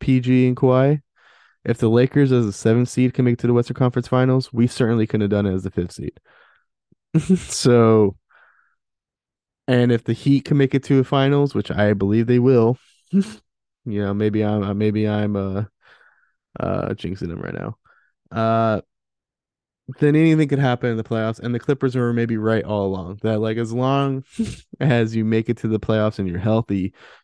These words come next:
you can have a run in the playoffs. So, I don't know. Like, I feel like my, my statement was a little all o-, all over the place, but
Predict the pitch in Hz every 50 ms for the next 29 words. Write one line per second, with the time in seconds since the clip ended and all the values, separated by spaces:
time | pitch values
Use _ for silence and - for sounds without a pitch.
0 | _ - 104 104 - 113 117 110 101 101 104 104 101 101 98 92 90 92 92 -
1 | 80 71 69 71 73 - - _ - - - _ _ _ _ _ _ _ _ _
2 | _ _ _ _ _ _ _ _ _ _ _ _ _ - - - - 139 123 120
3 | 117 117 113 110 107 98 - _ _ _ _ _ _ _ _ _ _ _ - 120
4 | 123 131 131 117 104 95 92 85 90 110 _ _ _ _ _ _ _ _ _ _
5 | _ _ _ - 127 123 127 131 - - - 151 151 151 147 139 - - _ _
6 | - - 131 131 127 123 123 123 120 120 117 117 117 117 113 113 113 110 104 101
7 | 98 98 107 - _ _ _ _ _ _ _ - - - 123 117 117 120 117 113
8 | 113 113 107 107 110 113 117 117 113 113 110 107 104 104 101 - - - 101 104
9 | 104 107 107 107 120 131 131 143 - 214 226 226 - 196 - - - _ - -
10 | 101 101 101 98 95 98 -